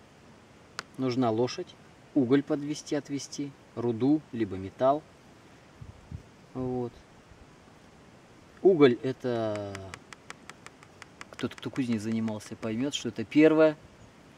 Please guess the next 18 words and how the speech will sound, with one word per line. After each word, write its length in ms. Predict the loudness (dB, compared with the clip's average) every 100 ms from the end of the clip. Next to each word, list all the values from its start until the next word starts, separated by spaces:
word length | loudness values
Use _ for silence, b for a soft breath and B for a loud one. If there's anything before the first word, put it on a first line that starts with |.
| -20
в 80 | -14
кузне. 400 | 0 0 2 -4 -6
Всё 160 | -4
остальное 400 | -4 0 2 4
можно 520 | 4 2 0 -4 -4 -8 -18 -20 -10
сделать 480 | -8 -2 2 2 0 -8 -20 -12
руками, 460 | -10 -2 -2 -2 -8 -18 -20 B B B B B -20 -20 -18
кроме 500 | -4 4 6 4 0 -8 -20 -20 -20 -20 -20 -12
угля. 340 | -10 -8 -8 -12 -18 -20 -20 -20 -12 -4
Ну, 1080 | 2 2 2 2 0 -4 -6 -6 -8 -10
в 120 | -10 -4
смысле, 840 | -4 -2 -2 -2 -2 -4 -6 -10 -14 -14 -12
максимально, 800 | -10 -8 -2 4 6 6 2 -2 B B B B B -20 -16 -8
м, 200 | -6 -2
затратно 520 | 0 6 6 6 0
это 260 | -2 -4 -4
сам 260 | -2 -2
уголь. 260 | -2 -8